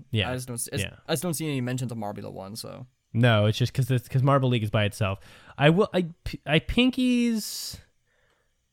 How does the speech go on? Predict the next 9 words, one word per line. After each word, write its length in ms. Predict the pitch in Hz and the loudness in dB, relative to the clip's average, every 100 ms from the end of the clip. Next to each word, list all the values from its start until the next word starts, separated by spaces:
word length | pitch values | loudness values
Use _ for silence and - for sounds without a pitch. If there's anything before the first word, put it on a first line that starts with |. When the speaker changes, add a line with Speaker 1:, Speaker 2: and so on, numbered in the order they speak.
| _ _ | _ _
Speaker 1:
fourteenth. 1080 | - 185 214 - - - 208 214 160 113 - | -2 4 6 4 -2 0 4 6 6 2 4
Oh 160 | 170 | 6
yeah, 140 | 165 135 | 8 6
f-, 160 | - 175 | 4 2
they're 240 | 147 208 | 4 4
fourteenth 840 | - - 190 196 - 175 165 147 | 4 4 4 4 2 2 4 2
with 140 | 135 131 | 0 4
Marble 360 | 131 131 123 | 4 6 4
League, 200 | 120 117 | 4 2